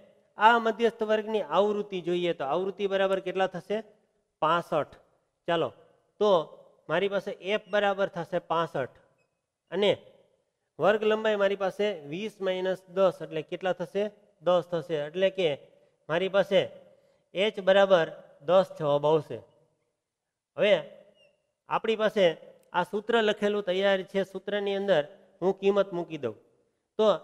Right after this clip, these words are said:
આ દાખલાની અંદર સંચયી આવૃત્તિ, જેમ આમાં સંચયી આવૃત્તિ શોધી, ઈ જ પ્રમાણે સંચયી આવૃત્તિ આપણે અહીંયા શોધેલી છે. તો સંચયી આવૃત્તિ છે એની અંદર પેલા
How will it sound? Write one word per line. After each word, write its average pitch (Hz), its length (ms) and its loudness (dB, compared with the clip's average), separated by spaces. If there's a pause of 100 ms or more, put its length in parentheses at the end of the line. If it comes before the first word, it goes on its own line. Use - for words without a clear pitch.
(200)
આ 202 140 2
દાખલાની 214 480 -2
અંદર 196 200 4 (540)
સંચયી 214 380 2
આવૃત્તિ, 214 400 0 (140)
જેમ 196 180 0 (160)
આમાં 214 260 4 (220)
સંચયી 208 340 0
આવૃત્તિ 190 400 -2
શોધી, 196 340 -2 (120)
ઈ 214 60 -10
જ 196 120 -16
પ્રમાણે 196 380 2 (360)
સંચયી 196 440 -4
આવૃત્તિ 190 340 -4
આપણે 165 220 -4
અહીંયા 190 240 -2
શોધેલી 202 480 0
છે. 151 120 -2 (580)
તો 180 100 -2
સંચયી 202 440 -2
આવૃત્તિ 202 340 -4 (120)
છે 202 100 0 (100)
એની 196 220 0
અંદર 175 180 2 (540)
પેલા 185 220 4